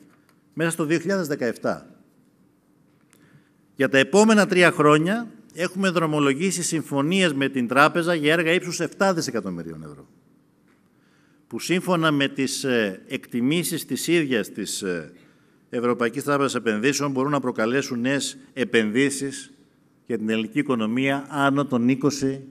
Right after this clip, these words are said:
δισεκατομμυρίων ευρώ. Επίσης, να μην το παραλείψω,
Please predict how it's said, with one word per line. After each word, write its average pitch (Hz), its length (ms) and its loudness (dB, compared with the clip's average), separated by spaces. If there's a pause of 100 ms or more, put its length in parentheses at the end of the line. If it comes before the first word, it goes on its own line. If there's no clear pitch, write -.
δισεκατομμυρίων 104 720 -4
ευρώ. 78 280 -8 (1900)
Επίσης, 190 880 0 (160)
να 127 140 -4
μην 160 160 0
το 147 120 4
παραλείψω, 139 800 2